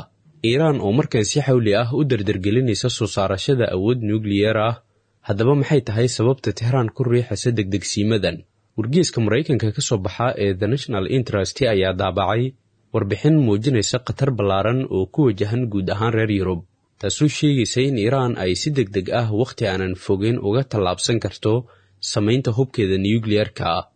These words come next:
kadib markii ay fashilmeen gebi ahaanba wadahadalladii u dhexeeya Tehraan iyo Washington ee la xiriiray barnaamijka nukliyeerka. Warbixintu waxay tilmaamaysaa in xaaladda gobolka Bariga Dhexe oo horeyba iska ahayd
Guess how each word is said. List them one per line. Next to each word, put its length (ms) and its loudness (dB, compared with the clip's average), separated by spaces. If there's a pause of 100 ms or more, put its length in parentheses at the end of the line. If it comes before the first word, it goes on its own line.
(300)
kadib 220 -4
markii 380 0
ay 160 2
fashilmeen 600 -2
gebi 260 0
ahaanba 400 0 (480)
wadahadalladii 640 0
u 80 0
dhexeeya 400 0
Tehraan 360 -2
iyo 160 0
Washington 500 -2 (100)
ee 80 -2
la 120 0
xiriiray 500 0 (540)
barnaamijka 520 0
nukliyeerka. 720 0 (480)
Warbixintu 460 2
waxay 240 2
tilmaamaysaa 640 0
in 140 -2
xaaladda 400 -2
gobolka 340 0
Bariga 340 2
Dhexe 320 -2 (120)
oo 180 2
horeyba 460 2
iska 300 -2
ahayd 360 -2